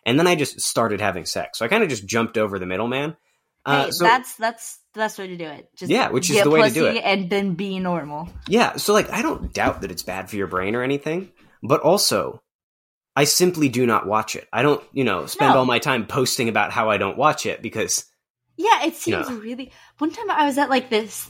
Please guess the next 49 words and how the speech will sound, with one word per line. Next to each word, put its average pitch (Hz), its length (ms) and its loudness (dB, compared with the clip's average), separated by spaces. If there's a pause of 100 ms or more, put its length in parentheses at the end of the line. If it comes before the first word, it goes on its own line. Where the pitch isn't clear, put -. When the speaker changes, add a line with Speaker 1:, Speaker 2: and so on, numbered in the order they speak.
(160)
Speaker 2:
this, 214 520 0 (840)
I - 80 4
used 262 240 0
to 330 80 6
go 277 180 6
to 247 380 2
a, 180 500 2
like, 190 240 0
Christian 208 680 -2
summer 190 400 -2
camp. 302 380 -2 (520)
Speaker 1:
Oh, 92 400 -2
Speaker 2:
And 78 80 -6
Speaker 1:
yes. 285 240 6
Speaker 2:
there 330 80 4
was 226 140 -2
one 240 260 0
guy, 240 220 6
when 226 240 -2
we 392 100 0
were, 508 220 2
like, 247 180 -2 (160)
fourteen, 311 760 -4
that 240 100 0
was 220 120 -6
like, 233 180 -8
"I 202 200 4
used 208 360 -6
to 185 40 -10
be 180 140 -4
addicted 180 500 -8
to 190 80 -8
porn," 175 480 -8
and, 214 180 -2
like, 214 180 0
told 185 340 0
us 254 180 0
this, 349 320 -4
just, 262 160 -6
like, 247 160 -4 (140)
day 226 200 -2
one. 202 420 -8
And 359 80 -12 (340)
Speaker 1:
Yeah. 339 100 -2
Speaker 2:
we 349 80 2
were 330 60 4
all 320 140 8
like, 240 200 2
"Whoa." 220 720 4